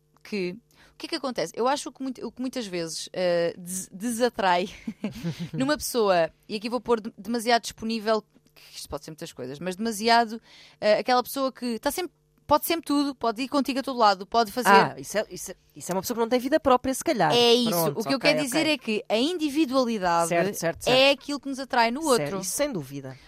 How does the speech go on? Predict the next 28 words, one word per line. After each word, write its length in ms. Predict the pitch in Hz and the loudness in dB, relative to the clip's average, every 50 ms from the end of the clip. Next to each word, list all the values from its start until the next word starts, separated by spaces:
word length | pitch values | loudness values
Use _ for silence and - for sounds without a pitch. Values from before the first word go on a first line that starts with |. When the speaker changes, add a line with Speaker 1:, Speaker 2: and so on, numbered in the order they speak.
| - _ _ | -20 _ _
Speaker 1:
Ou 80 | 180 185 | -6 -2
seja, 400 | - 226 190 175 165 165 - - _ _ _ _ _ | 0 0 0 0 0 -4 -8 -8 _ _ _ _ _
não 280 | 214 214 226 226 233 240 | -6 -2 -2 0 0 0
é 80 | 240 | 0
tanto, 680 | 233 - - 269 254 233 208 - - - 165 156 - - _ | -2 0 2 2 2 2 0 -6 -10 -12 -12 -12 -12 -14 _
eh, 440 | - 170 170 170 165 165 165 165 - - _ _ _ _ _ _ - - _ _ | -4 -2 0 0 0 0 0 -2 -4 -6 _ _ _ _ _ _ -20 -20 _ _
é, 160 | - - - - - _ - _ _ _ _ - | -10 -10 -10 -10 -10 _ -20 _ _ _ _ 0
é, 60 | 233 | 0
é, 440 | 240 - 233 254 269 285 - - 233 | 0 2 0 -2 -2 -2 -2 -2 -2
é 40 | 247 | -2
individualidade 480 | 269 269 262 247 240 269 269 277 294 | -2 -4 -6 -8 -4 -2 0 0 -2
no 60 | 285 277 | -2 -6
sentido 320 | - 285 269 - 269 220 | -8 -8 -8 -10 -10 -8
de 100 | 190 185 | -8 -8
a 40 | 165 | -8
pessoa 200 | - - 208 190 | -8 -10 -12 -10
tem 80 | - 208 | -8 -8
uma 80 | 220 | -8
vida, 300 | 226 214 269 262 220 240 | -6 -4 -4 -4 -4 -4
tem 140 | 226 - 208 | -6 -6 -8
um, 120 | 196 190 190 | -10 -10 -10
tem 140 | - 202 | -12 -10
Speaker 2:
Claro. 160 | 180 156 131 - | -8 -6 -6 -4
Speaker 1:
projetos, 400 | - 254 262 240 240 208 160 151 | 0 2 2 2 2 0 -4 -6
tem 160 | 147 214 208 | -8 -10 -10
coisas, 420 | - - 262 240 214 196 214 - | -4 0 0 0 0 -2 -8 -12
tem 260 | - - 170 170 185 202 | -12 -12 -12 -10 -8 -6
amigos. 400 | 220 240 254 247 202 196 - | -4 -4 -4 -4 -4 -8 -14